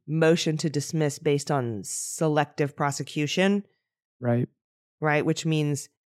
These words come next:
Speaker 1: you're only doing this
Speaker 2: Not
Speaker 1: because
Speaker 2: fair.
Speaker 1: I'm Donald. Right. It's, it's political prosec-, uh, persecution, prosecution.
Speaker 2: Right.
Speaker 1: He does this. And, and, uh, and the thing is, is that I guarantee you Jack Smith has his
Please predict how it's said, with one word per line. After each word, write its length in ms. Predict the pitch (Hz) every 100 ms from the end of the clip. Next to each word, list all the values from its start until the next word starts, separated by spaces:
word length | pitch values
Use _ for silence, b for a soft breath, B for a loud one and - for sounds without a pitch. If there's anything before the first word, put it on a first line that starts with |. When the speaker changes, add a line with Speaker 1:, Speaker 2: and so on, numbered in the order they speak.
| _ _ -
Speaker 1:
you're 180 | 165 147
only 280 | 151 156
doing 260 | 147 147 147
this 240 | 143 143
Speaker 2:
Not 140 | 135 139
Speaker 1:
because 180 | 139 131
Speaker 2:
fair. 680 | 139 139 139 135 117 104 _ -
Speaker 1:
I'm 40 |
Donald. 600 | 135 156 139 139 135 127 _ _
Right. 200 | 139 120 117
It's, 220 | 139 - -
it's 160 | 147
political 640 | - - 165 165 160 165 143
prosec-, 760 | 143 143 143 139 - 135 123 90
uh, 40 |
persecution, 1040 | - 180 170 - 175 160 175 156 151 143
prosecution. 720 | 135 151 156 143 151 151 147 139 _ -
Speaker 2:
Right. 200 | 104 90
Speaker 1:
He 80 | 190
does 340 | 180 180 127
this. 420 | 123 107 127 -
And, 180 | 139 143
and, 380 | - 139 135 131
uh, 280 | 135 127 123 _ _ _ _ _ -
and 240 | 175 180 165
the 100 | 180
thing 300 | - 226 180
is, 260 | 151 135
is 200 | 135 131
that 340 | 143 131 123 _ _ _
I 120 | -
guarantee 560 | 214 240 240 190 - 170
you 280 | 160 180 180
Jack 300 | 160 160 160
Smith 260 | - 165
has 380 | 131 151 147 165
his 260 | 175 160